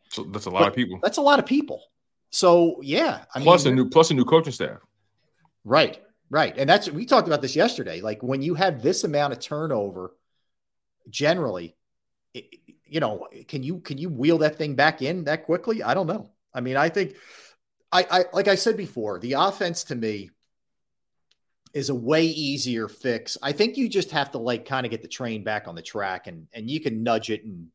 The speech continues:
Speaker 2: do some things that, that I think you're gonna be all right. I think Fangio's really gotta get to the core of this thing. It,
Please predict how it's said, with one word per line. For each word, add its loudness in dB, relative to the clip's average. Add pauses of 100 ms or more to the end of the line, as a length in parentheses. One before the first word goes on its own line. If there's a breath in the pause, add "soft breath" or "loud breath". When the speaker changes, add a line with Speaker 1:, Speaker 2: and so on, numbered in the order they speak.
(200)
Speaker 2:
do -4
some -10
things -8
that, -14
that -8
I -6
think -12
you're -14
gonna -12
be -12
all -8
right. -8 (520)
I 4
think 4
Fangio's 0
really 0
gotta 2
get -6
to -6
the -8
core -4
of -6
this -12
thing. -10
It, -2